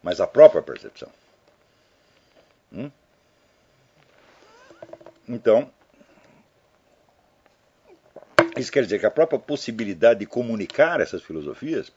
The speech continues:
se torna duvidosa. Hum?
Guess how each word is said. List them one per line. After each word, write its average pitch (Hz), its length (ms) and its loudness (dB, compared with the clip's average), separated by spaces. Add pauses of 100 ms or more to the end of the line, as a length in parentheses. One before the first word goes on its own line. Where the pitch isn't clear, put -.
(1200)
se 202 120 -12
torna 82 280 0
duvidosa. 143 640 -2 (2000)
Hum? 120 180 -14